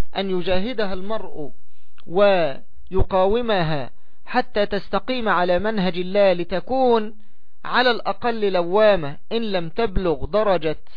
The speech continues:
النفس المطمئنة؟ هذا هو المهم.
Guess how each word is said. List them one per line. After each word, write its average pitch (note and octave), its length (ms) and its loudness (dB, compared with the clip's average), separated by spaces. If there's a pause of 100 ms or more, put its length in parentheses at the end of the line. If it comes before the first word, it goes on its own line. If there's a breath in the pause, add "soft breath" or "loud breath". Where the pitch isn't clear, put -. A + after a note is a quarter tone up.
(180)
النفس F3+ 600 6
المطمئنة؟ G3+ 840 4 (500)
هذا C#4 200 2
هو A#3 120 6
المهم. G3+ 400 4